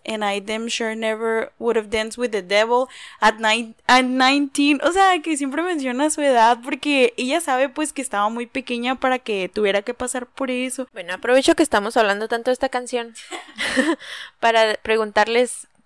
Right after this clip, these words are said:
Speaker 2: cuál creen que sea la can-, la mejor canción líricamente de Taylor Swift. Líricamente, porque estamos hablando de lo literario, entonces, para, para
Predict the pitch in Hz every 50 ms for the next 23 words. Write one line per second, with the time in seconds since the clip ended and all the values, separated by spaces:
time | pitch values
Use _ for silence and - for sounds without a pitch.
0 | _ _ _ _ _ _ _ _ _ - - 240 247 247 - 262 254 240 233 -
1 | 247 233 - 220 202 202 196 196 202 - _ _ _ _ _ _ _ _ _ _
2 | - 190 190 185 - 190 190 180 - - 190 196 190 190 - - 175 - - 190
3 | 196 196 - - 185 180 180 175 175 185 202 _ _ _ _ _ _ _ _ _
4 | - - - - 190 190 185 - 180 - 196 190 175 165 160 170 - - 170 170
5 | 160 151 - - _ _ _ _ - 180 175 165 _ - 156 160 143 143 - -
6 | 208 214 220 220 208 _ _ _ - - 254 262 302 - - 226 180 160 165 -
7 | 190 - 185 185 214 - 233 208 202 - 262 226 196 190 190 208 220 220 214 202
8 | 196 185 185 - 180 175 180 202 233 240 240 240 240 240 240 226 220 208 - 185
9 | 180 185 - 208 202 196 196 - - - _ - - - - - _ _ _ _
10 | - 196 190 190 190 - - _ - 202 196 190 190 185 185 185 -